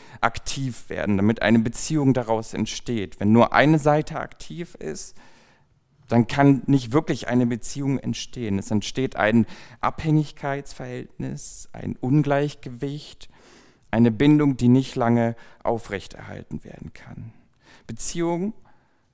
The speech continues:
auch in den Beziehungen zwischen Jesus und den Menschen, ist immer ein Geben und Nehmen. Aber bei Jesus geht es nicht darum,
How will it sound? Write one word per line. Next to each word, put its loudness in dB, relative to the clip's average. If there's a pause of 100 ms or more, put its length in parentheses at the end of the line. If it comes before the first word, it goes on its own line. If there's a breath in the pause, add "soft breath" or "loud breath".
(280)
auch 2
in 8
den 0
Beziehungen 0
zwischen -4
Jesus -4
und -4
den 2
Menschen, 0
ist -6
immer 4
ein 4
Geben 2
und -2
Nehmen. -4 (1800 loud breath)
Aber 4
bei 4
Jesus 0
geht -6
es -8
nicht -4
darum, 4